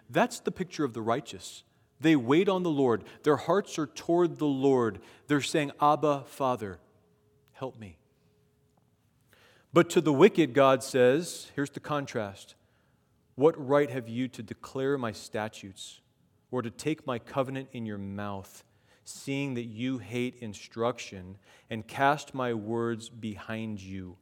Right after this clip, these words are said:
You see, the wicked have no problem taking God's words in their mouths. They do often.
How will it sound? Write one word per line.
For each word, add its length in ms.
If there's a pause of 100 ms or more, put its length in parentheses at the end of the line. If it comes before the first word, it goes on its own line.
(640)
You 80
see, 180
the 100
wicked 400
have 240
no 180
problem 560
taking 380
God's 340
words 500
in 180
their 160
mouths. 640 (240)
They 120
do 280
often. 420